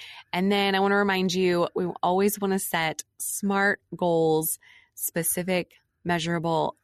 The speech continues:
actionable, realistic, timely. And I've talked about goals a lot in the past, so I'm just gonna mention that and remind you of that, but set some new goals. If you are in a new season like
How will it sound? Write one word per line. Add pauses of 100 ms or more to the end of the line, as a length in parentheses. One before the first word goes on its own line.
actionable, (500)
realistic, (440)
timely. (460)
And
I've
talked
about
goals
a
lot
in
the
past, (320)
so (140)
I'm
just
gonna (140)
mention
that (100)
and
remind
you
of
that,
but (320)
set
some
new (180)
goals. (520)
If
you
are
in
a
new
season
like